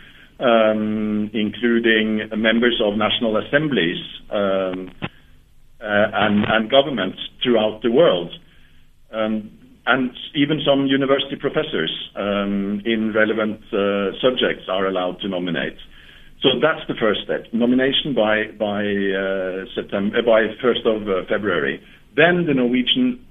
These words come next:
Norwegian, uh, Nobel Committee, which is appointed by the Norwegian Parliament, um, gets to work, and they will then try to decide who has done the best work for fraternity between nations,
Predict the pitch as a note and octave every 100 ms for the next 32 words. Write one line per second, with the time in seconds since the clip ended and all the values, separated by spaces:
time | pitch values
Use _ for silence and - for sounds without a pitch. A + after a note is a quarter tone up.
0 | - B2 A#2+ B2 A#2+ B2 A#2+ A#2 A2+ A2
1 | A2 A2 A#2+ A#2+ G#2 A#2 D3+ D#3 G#2 G2+
2 | G2+ G2 - - B2+ C#3 C#3 D#3 D3 -
3 | A#2 A#2 B2 A2+ G#2+ G#2 G#2 A#2 A2+ A2
4 | A2+ A2+ A#2+ A2+ B2+ B2 B2 C#2 - -
5 | - _ _ - - _ - G#2 G#2 G#2
6 | G2 - A2 B2 - - B2 B2 B2+ -
7 | - - - - G#2+ G2+ G2 - G#2+ B2
8 | C3+ C#3+ A#2+ A#2 A2 G#2 G#2+ - A2+ A#2+
9 | A#2+ B2+ A#2 G#2+ F#2 G2 G2 - - -
10 | - A#2+ A#2+ A2 G#2 - G2 G#2 F#2+ -
11 | A2 F#2 - G2+ F#2 F#2 - A2+ G2+ -
12 | F#2 A2+ G#2 G2+ G2+ G2 F#2+ G2+ F#2+ F#2+
13 | F#2 - G2 G2